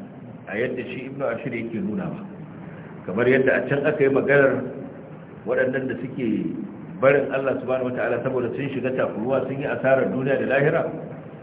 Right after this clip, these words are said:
to nan ma sai aka yi maganar cewa suna fitar da tsammani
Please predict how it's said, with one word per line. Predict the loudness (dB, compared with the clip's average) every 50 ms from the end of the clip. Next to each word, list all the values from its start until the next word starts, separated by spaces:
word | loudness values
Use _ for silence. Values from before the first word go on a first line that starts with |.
| -16 -14
to | -10 -8 -2
nan | 0 2 2 2
ma | 2 2 2 2
sai | 2 2
aka | 2 2 0 0
yi | -2
maganar | 0 0 0 4 4 4 4 4 0
cewa | -2 -2 0 0 2 0 0 0
suna | -2 0 0 0 0 -2 -4 -8 -10
fitar | -8 0 2 2 2 2 0
da | -4 -4
tsammani | -2 -2 -4 -2 2 4 6 6 6 4 0 -2